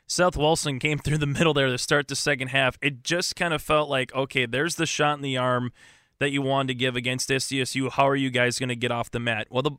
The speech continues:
Jacks, give them credit, offensively came back and responded, 'cause all of a sudden it was twenty-one to seven, and, and we're all thinking it,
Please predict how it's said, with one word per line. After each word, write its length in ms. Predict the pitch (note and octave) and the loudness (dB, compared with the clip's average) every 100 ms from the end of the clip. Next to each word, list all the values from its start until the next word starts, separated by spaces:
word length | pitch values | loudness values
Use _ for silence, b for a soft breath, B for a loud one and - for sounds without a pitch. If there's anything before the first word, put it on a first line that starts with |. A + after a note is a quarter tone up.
| _ C#3 | _ -10
Jacks, 440 | C3+ A3 D#4 - - | -2 0 0 -4 -4
give 180 | G3 | -2
them 140 | E3+ C#3 | -2 -2
credit, 320 | - E3 C#3 | 0 0 0
offensively 640 | C3 C3+ C#3+ - E3 D3+ | -2 0 -2 -2 -2 -2
came 240 | C3+ D3 C#3 | -2 -4 -2
back 180 | C3 C3+ | -2 -2
and 100 | B2 | -4
responded, 600 | A#2+ - D3+ C3+ G#2 - B B - | -4 0 0 0 -4 -10 B B -4
'cause 120 | B2+ | 2
all 100 | D#3 | 2
of 60 | |
a 60 | E3 | 2
sudden 180 | E3+ D#3 | 0 0
it 60 | |
was 120 | B2 - | -2 -4
twenty-one 520 | - D3 F3+ F3 F3+ | -4 -2 0 0 0
to 40 | |
seven, 380 | - D#3+ D3 C#3+ | 0 4 4 2
and, 240 | C3+ B2 A#2+ | -2 -4 -6
and 180 | B2+ B2 | -6 -2
we're 140 | C#3 | 2
all 140 | D#3+ D3 | 4 2
thinking 400 | - F3+ - C3 | 0 -4 -2 -2
it, 160 | B2+ | -2